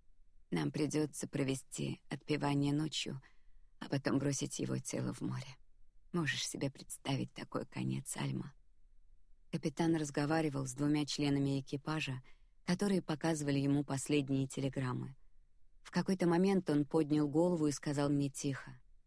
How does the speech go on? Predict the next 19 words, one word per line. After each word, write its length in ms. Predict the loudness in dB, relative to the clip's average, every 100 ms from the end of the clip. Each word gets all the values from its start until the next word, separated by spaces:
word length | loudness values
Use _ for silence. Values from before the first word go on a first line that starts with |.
| -8
так 200 | -6 -6
тихо, 480 | -6 -4 -4 -6 -14 -18 -20 -14
что 220 | -10 0 2
я 140 | 2
смогла 360 | 2 2 2 2
разобрать 480 | 2 2 2 0
слова 340 | 0 0 2 0
только 280 | -2 -4 -8
потому, 340 | -2 2 2
что 220 | 0 -6
читала 540 | -6 -6 0 0 2 -2 0
по 40 |
его 280 | 0 0 -2
губам: 480 | -2 -2 -2 -4 -8 -20 -20 -20 -20 -20 -20 -20 -20 -10
"Счастливого 760 | -6 -4 -4 -4 -2 -2 -2 -2
дня 220 | 0 0
рождения, 720 | 2 0 -2 0 0 0 -4 -8 -18 -10
Ханна!" 420 | -2 0 2 -2 -6 -16 -20 -20 -20 -20 -20 -20 -20 -20 -20 -20 -20 -20 -20 -20 -20 -6
Итак, 440 | -4 -2 -4 -6